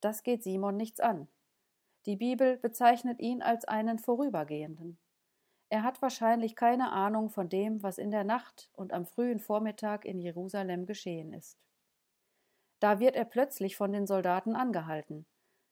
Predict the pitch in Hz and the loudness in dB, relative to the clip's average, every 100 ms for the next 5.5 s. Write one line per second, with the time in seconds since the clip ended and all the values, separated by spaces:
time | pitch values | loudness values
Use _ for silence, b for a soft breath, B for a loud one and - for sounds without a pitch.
0 | _ - 208 202 240 262 262 196 - - | _ -6 0 4 4 4 2 0 0 2
1 | 247 294 - - 180 - 196 208 226 196 | 2 2 -4 -4 -4 -2 0 0 0 -2
2 | 180 208 214 208 196 185 175 202 - 220 | -4 -4 -2 0 -2 -2 -2 -4 -4 -4
3 | 233 196 180 - 240 226 190 180 202 220 | -4 -6 -8 -4 -2 -2 -4 -4 -4 -4
4 | - 196 202 - 175 196 202 226 247 - | -8 -12 -10 -6 -6 -4 -2 -4 -4 -10
5 | 160 - 160 156 151 | -14 -10 -10 -10 -14